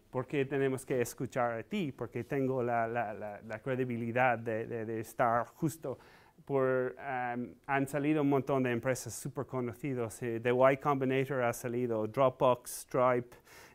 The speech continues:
eh, Airbnb, entonces estamos en, en estos círculos.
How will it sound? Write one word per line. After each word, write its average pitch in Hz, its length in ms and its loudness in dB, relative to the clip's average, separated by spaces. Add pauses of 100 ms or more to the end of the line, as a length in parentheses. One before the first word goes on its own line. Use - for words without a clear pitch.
eh, 120 380 2
Airbnb, 123 720 0
entonces 117 500 -6
estamos 123 680 -6
en, 113 340 -8
en 120 140 -6
estos 113 280 -12
círculos. - 460 -14